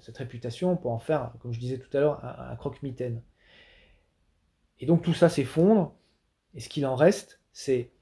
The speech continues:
ce qui est, ce qui apparaît vraiment ch-, sincère chez Noudatov, savoir donc ce personnage complètement hors norme d'Ungern.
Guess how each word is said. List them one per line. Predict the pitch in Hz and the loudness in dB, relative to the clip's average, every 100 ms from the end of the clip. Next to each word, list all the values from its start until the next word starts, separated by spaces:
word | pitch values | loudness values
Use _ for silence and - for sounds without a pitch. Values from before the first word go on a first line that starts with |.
| _ | _
ce | - - | -20 -16
qui | 120 - 135 | -18 -10 -4
est, | 127 127 123 | 0 0 0
ce | 117 127 | -2 -6
qui | 143 | -4
apparaît | 123 147 143 | 0 2 2
vraiment | 127 139 156 156 | 2 4 6 4
ch-, | - - | -2 -12
sincère | - 147 117 151 - | -6 -4 2 2 2
chez | - | -6
Noudatov, | 117 120 117 185 196 - _ _ _ _ _ | -6 -4 -2 -2 -4 -8 _ _ _ _ _
savoir | _ 127 135 | _ -2 0
donc | 131 123 - _ _ _ _ | 0 -4 -10 _ _ _ _
ce | - 160 | -4 0
personnage | 160 147 151 143 139 123 120 | 2 2 4 4 2 0 -4
complètement | - - 117 135 131 117 - _ _ _ _ _ _ _ _ _ - | -14 -12 -10 -8 -8 -10 -14 _ _ _ _ _ _ _ _ _ 2
hors | 190 156 | 4 6
norme | 160 156 143 | 8 6 4
d'Ungern. | 123 127 123 151 196 | -4 -4 -2 -2 -2